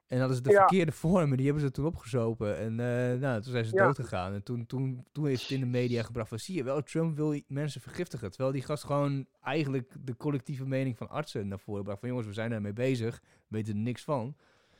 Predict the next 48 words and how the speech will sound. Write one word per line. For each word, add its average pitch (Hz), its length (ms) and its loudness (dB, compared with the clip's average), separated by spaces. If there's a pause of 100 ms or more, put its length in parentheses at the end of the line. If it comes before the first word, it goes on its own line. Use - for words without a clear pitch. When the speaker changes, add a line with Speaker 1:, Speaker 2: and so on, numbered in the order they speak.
(120)
Speaker 2:
Nee, 180 800 8
dat, 190 160 4 (140)
volgens 170 440 -2
mij 208 140 6
lag 208 100 6
dat 196 140 6
wel 208 180 6
iets, 233 260 2
iets 240 200 0
genuanceerder. 202 720 6
Want 143 300 2
het 135 140 -8
zijn 160 220 6
artsen 196 360 2
die 175 160 6
wilden 180 280 6
eigenlijk 151 320 6 (100)
dat 156 200 6
niet 185 180 0
zo 190 160 6
verkondigen... 180 540 2
omdat 160 240 6
het 143 160 0 (260)
allemaal 180 260 6
nog 147 140 4
niet 151 140 0
zeker 190 520 4
is... - 220 0 (400)
En 151 180 4
hij, 165 320 10
hij, 160 300 8
hij 156 160 2
neemt 170 160 4
het, 139 120 -6 (200)
nam 170 200 6
het 160 140 2
voortouw 185 320 8
in 170 60 8
die 165 100 4
persconferentie 165 760 6
en 156 60 4
hij 156 100 6 (100)
flapt 175 240 2
dat 160 120 0
er 156 80 -4
zo 165 180 10
uit. 165 320 8
Speaker 1:
<laughs> - 320 -14